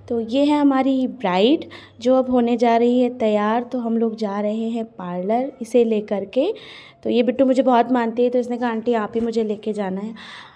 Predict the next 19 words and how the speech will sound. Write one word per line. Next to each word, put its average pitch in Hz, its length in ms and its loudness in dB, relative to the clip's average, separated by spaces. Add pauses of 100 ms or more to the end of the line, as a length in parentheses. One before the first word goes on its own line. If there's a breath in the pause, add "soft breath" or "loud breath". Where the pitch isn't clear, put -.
(140 loud breath)
हम 285 200 6
आ 277 120 4
गए 262 240 0
हैं 262 400 -2 (340)
पार्लर 202 320 0
में 302 280 2 (440 loud breath)
बिट्टू 233 300 -2
को 240 140 2
यहाँ 226 240 0
पे 220 140 -6
तैयार 214 460 -2 (420 loud breath)
करने 226 260 2
के 247 160 2
लिए। 269 220 6
और 262 460 0
ये 233 180 2
देखिए, 214 600 0
जो 208 160 -8
है, 202 400 -4